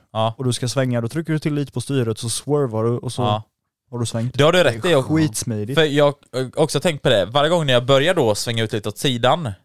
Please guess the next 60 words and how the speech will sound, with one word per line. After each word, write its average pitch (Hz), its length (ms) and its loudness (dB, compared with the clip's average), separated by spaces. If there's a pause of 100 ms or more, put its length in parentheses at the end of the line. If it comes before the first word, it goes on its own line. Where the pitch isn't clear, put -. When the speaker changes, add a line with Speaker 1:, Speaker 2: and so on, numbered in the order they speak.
Speaker 2:
Ja. 113 60 -6
Speaker 1:
eftersom 113 300 0
att 127 140 0
den 135 120 0
är 165 120 2
mer, 117 340 2
alltså, 113 340 -2 (400)
om 113 160 -8
jag 131 120 0
inte 143 220 0
är 151 60 4
så 120 120 -2
högt 113 260 -4
upp - 340 -4
och 117 160 -4
den 110 160 0
är 104 180 2
lite 104 220 -6
mer 101 260 -2
som 107 160 -8
man 98 160 -2
gör 95 100 2
power 165 340 -2
wheelie, 113 260 -2 (140)
Speaker 2:
Ja. - 100 -14
Speaker 1:
då 120 60 -4
vill 127 160 0
den 104 160 0
ju 104 140 -4
fram. 110 640 -2 (100)
Speaker 2:
Ja. 120 160 -4
Speaker 1:
Och 113 60 -4
då 123 60 -2
kommer 113 320 0
den 110 80 -2
gå 107 80 0
åt 95 100 -4
sidan 104 280 -4
till 131 100 -6
exempel. 113 320 0 (160)
Speaker 2:
Men 127 120 -4
jag 127 80 0
Speaker 1:
Så 131 60 4
när 131 80 2
jag 123 100 0
trycker 135 240 0
upp 196 200 -2
den, 131 280 0 (300)
Speaker 2:
Ja. 117 60 -6
Speaker 1:
då 117 100 0
blir 170 140 2
det 156 80 2
lite 139 260 0
som 107 160 -6
att, - 260 -6 (200)
och 127 160 -6
ta, 156 80 0
ta 135 240 -2
in, 110 180 -4
eh, 107 80 -6